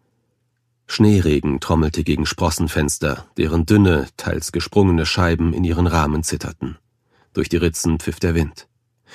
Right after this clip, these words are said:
Von der Stube im Souterrain aus ließ sich das geschäftige Treiben der Altstadt von Bruston auf Knöchelhöhe beobachten. Bereits das Schuhwerk der Menschen sprach Bände.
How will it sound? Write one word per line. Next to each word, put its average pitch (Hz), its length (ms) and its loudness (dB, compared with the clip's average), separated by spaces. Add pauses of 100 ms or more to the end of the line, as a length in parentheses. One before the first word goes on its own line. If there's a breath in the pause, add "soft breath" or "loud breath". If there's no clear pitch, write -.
(340 loud breath)
Von 113 200 4
der 110 120 6
Stube 113 360 2
im 82 140 0
Souterrain 92 560 2
aus 90 360 -2
ließ 107 160 -2
sich 110 100 -2
das 98 160 -2
geschäftige 101 540 -2
Treiben 90 400 0
der 98 140 0
Altstadt 90 360 0
von 87 200 0
Bruston 87 520 0
auf - 200 -4
Knöchelhöhe 76 600 0
beobachten. 76 680 -6 (680 loud breath)
Bereits 104 340 4
das 92 180 0
Schuhwerk 90 480 0
der 71 120 -2
Menschen 78 400 0
sprach - 300 -6
Bände. 73 440 -4